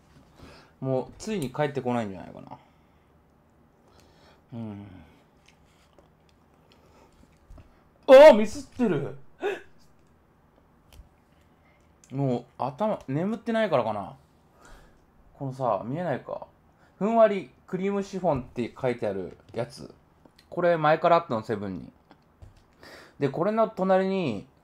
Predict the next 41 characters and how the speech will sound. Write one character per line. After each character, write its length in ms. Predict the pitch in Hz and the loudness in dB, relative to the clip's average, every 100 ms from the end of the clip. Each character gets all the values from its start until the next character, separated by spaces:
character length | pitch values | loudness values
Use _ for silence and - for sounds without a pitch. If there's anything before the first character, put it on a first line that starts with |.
| - | -4
カ 120 | 277 | -4
ッ 60 | - - | -4 -6
プ 100 | 151 | -2
で、 300 | 117 95 - _ _ _ _ - - _ _ _ _ _ _ _ _ _ - - - | 0 -2 -6 _ _ _ _ -20 -20 _ _ _ _ _ _ _ _ _ -20 -20 -2
カ 120 | 277 | -2
ッ 20 | 285 | -2
プ 160 | - | -4
で 80 | 277 | -2
フ 120 | 208 | 0
レ 120 | 240 254 | 2 2
ン 80 | |
チ 100 | 254 | 0
ト 140 | - 247 | 2 2
ー 40 | |
ス 40 | 247 | 2
ト 80 | 123 | -4
み 80 | |
た 100 | 107 | -2
い 60 | 101 | -2
な 140 | 98 | 0
新 260 | 92 196 214 | 0 0 0
し 60 | 208 | 2
い 40 | |
や 120 | 190 | 0
つ 100 | 139 | 0
が 60 | 107 | -4
あ 60 | |
っ 40 | 101 | -4
て 80 | 95 | -10
さ。 260 | - - - _ | -16 -18 -20 _
俺 140 | - 208 | -6 -4
こ 120 | 262 | -4
れ 60 | 196 | 0
大 220 | 190 254 | 2 2
好 80 | - | -4
き 100 | 147 | -6
だ 100 | 127 | -6
っ 60 | |
た 120 | - 104 | -2 0
か 80 | |
ら、 340 | 98 101 90 | 2 2 0